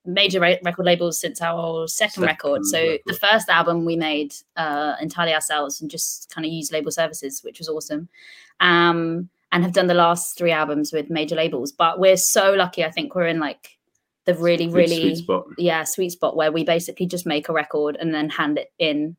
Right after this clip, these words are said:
Speaker 1: to our label being like, "This is our album." And, um,
Speaker 2: There's
Speaker 1: they
Speaker 2: no, like, A and R process or
Speaker 1: Yeah, we don't play anyone the demos before we, we do it.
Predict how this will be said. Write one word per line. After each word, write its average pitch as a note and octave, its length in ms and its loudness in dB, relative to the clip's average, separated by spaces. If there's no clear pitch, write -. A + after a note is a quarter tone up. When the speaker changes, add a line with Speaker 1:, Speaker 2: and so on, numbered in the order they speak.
Speaker 1:
to - 120 -8
our C#3+ 140 0
label D3 240 0
being C#3+ 160 -2
like, C#3+ 160 -6
"This F#3+ 180 -2
is A3+ 80 -4
our A#3+ 160 4
album." G#3 500 2
And, D3+ 440 2
um, C3+ 680 -4
Speaker 2:
There's G2 140 4
Speaker 1:
they - 40 4
Speaker 2:
no, F2+ 300 6
like, E2+ 200 2
A F2 120 0
and E2+ 80 2
R E2+ 120 0
process - 640 -6
or F#2+ 260 -8
Speaker 1:
Yeah, F#3+ 220 8
we E3+ 100 6
don't F#3 220 2
play G3 180 2
anyone F3+ 280 4
the F3 80 4
demos E3+ 360 2
before F3 300 -6
we, E3+ 240 -2
we F3 100 -2
do F3 220 2
it. D#3+ 180 0